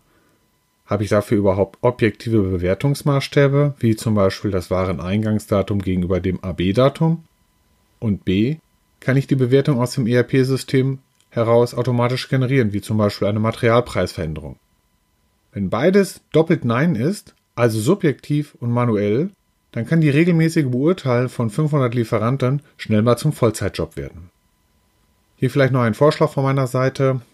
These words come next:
Wer gerne ein Kriterienset für die Lieferantenbewertung hätte, kann sich bei mir gerne unter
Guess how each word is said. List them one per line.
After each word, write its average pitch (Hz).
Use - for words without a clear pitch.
Wer 110
gerne 131
ein 120
Kriterienset 151
für -
die 110
Lieferantenbewertung 110
hätte, 127
kann 120
sich 110
bei 117
mir 113
gerne 113
unter 117